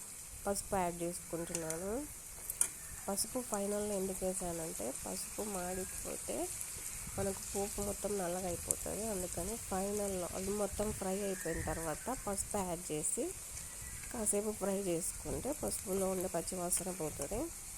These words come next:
ఈ మొత్తం almost all ఫ్రై అయిపోతుంది. దీంట్లోకి ఇప్పుడు చింతపండు పులుసు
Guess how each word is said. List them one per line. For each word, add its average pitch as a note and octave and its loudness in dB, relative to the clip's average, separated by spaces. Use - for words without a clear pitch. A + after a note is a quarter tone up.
ఈ G3 4
మొత్తం G3+ 0
almost G3+ 2
all A3 6
ఫ్రై F#3 2
అయిపోతుంది. F3+ 0
దీంట్లోకి G3 2
ఇప్పుడు A3+ 0
చింతపండు A3 2
పులుసు F#3+ 0